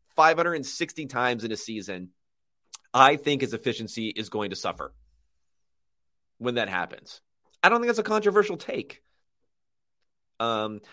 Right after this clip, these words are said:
my analogy, and I'm gonna be dating myself a little bit here, and it's not a perfect analogy. I mean,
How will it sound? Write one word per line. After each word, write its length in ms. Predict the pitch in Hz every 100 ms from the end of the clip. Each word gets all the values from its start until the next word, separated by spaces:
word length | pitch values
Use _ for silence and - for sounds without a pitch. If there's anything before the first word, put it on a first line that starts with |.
| -
my 160 | 147 214
analogy, 680 | 190 214 233 143 101 101 -
and 120 | 117
I'm 60 |
gonna 140 | 127 143
be 80 | 123
dating 320 | 135 143 120
myself 360 | 95 92 92
a 40 | 98
little 180 | 95 82
bit 120 | 82
here, 240 | 80 - - _ _ _ _ _ _ _ -
and 100 | 147
it's 80 |
not 140 | 185 214
a 40 |
perfect 300 | 208 175 160
analogy. 480 | 135 107 98 120 147
I 40 | -
mean, 220 | 95 95